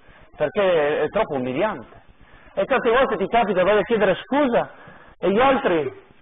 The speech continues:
gli danno una pacca sulla spalla, ma va là, rimangono imbarazzati perché non sono abituati. Ecco, vedete, basta poco vivere quel Vangelo che senti la domenica tutta la settimana, perché io vedo che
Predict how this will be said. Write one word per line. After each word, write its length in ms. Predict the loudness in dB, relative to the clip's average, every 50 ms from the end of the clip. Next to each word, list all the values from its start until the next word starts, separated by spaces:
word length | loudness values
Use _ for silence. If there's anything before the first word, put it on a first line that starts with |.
| _ -20 -20 -20 -12
gli 80 | -10 -4
danno 180 | 0 0 2 2
una 140 | 2 0
pacca 280 | 2 0 -2 0 0 -4
sulla 200 | -2 0 -2 -2
spalla, 340 | -2 -2 0 0 2 2 2
ma 140 | 2 2 2
va 140 | 2 4 4
là, 200 | 4 4 4 2
rimangono 560 | 2 2 2 2 2 4 4 2 2 0 -2 -4 -12 -20 -20 -14 -6
imbarazzati 760 | -4 -2 0 2 0 0 0 0 0 2 2 2 2 0 0
perché 220 | 0 0 0 0
non 160 | 0 0 0
sono 140 | 0 0 0
abituati. 680 | 0 0 0 0 0 2 2 2 0 -2 -4 -8 -8 -8 -12 -20 _ _ -20 -20 -20 _ -20 -20 _ -20 _ -20 -20 -20 -20 -20 -18
Ecco, 220 | -16 -16 -12 -8
vedete, 300 | -6 -4 -4 -4 -4 -2
basta 340 | -2 -2 -4 -4 -4 -4 -4
poco 420 | -2 -2 -4 -4 -4 -8 -18 -20 -20 -20 -20 -20 -20 -20 -20 -20 -16 -6
vivere 460 | -2 0 0 2 2 2 4 4 4
quel 200 | 2 2 0 0
Vangelo 640 | 2 0 0 0 -2 -2 0 2 2 2 4 2 0
che 140 | 0 0 -4 -2
senti 320 | 0 0 0 0 0 0 0
la 80 | 0
domenica 460 | 0 0 0 0 0 -2 -2 -4 -4
tutta 300 | -2 -2 -2 -2 0 0
la 100 | 0 0
settimana, 580 | 0 -2 -8 -8 -6 -8 -6 -6 -6 -8 -10 -14 -20 -20 -20 -20 -20 -18 -6 -2
perché 260 | -2 0 0 2 2
io 240 | 2 4 4 4 4
vedo 260 | 4 2 2 2 0
che 180 | 0 2 0